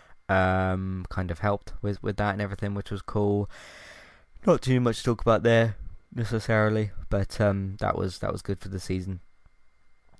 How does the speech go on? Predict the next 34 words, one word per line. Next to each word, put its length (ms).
As 160
well. 280
I, 200
I, 200
I 60
mean, 160
for 160
me, 180
I'm 120
talk-, 280
I 60
talked 220
about 220
side 300
characters, 460
main 240
characters, 520
and 100
all 80
that 120
sort 180
of 60
thing. 260
Her 140
two 220
sons 420
are 180
very 300
much 300
minor 260
characters 640
for 160
the 120
season, 480